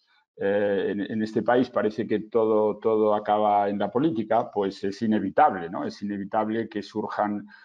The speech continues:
que surjan, digamos, discusiones paralelas, ¿no? Lo,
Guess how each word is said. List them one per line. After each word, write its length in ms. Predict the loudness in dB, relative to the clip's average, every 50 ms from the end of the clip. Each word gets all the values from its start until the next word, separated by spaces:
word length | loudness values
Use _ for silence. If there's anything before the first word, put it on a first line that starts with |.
| _ _ _
que 120 | -10 -10
surjan, 720 | -6 -2 -2 -2 -2 -2 -2 -2 -2 -2 -2 -2 -4 -4 -4
digamos, 380 | -4 -2 -2 -2 -2 -2 -4 -6
discusiones 560 | -8 -8 -8 -10 -8 -4 -2 -2 -2 -2 0
paralelas, 600 | 0 0 0 0 0 -4 -6 -6 -6 -10 -10 -10
¿no? 180 | -12 -12 -12 _ _ _ -20 -20 -20 -20 -20 -4 2
Lo, 260 | 4 4 4 4